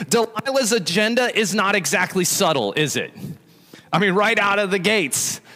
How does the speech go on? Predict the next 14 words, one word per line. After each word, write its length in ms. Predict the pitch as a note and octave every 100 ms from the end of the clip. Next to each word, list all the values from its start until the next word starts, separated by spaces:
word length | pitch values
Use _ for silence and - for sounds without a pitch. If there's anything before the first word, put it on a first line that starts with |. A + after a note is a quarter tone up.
| -
she's 180 | D#3+ E3
like, 380 | F3 - -
"Tell 240 | - F3+ G#3+
me 120 | C4
your 120 | C4+
secret. 560 | - D4 C#4+ B3+ B2+ -
How 160 | D3
can 160 | D#3+ G3+
you 80 | G#3
be 100 | A#3
tied 300 | - F#3+ A#3
up 160 | A#3+
and 100 | B3
subdued?" 760 | G3 B3 G3+ C4+ G4 C#3+ -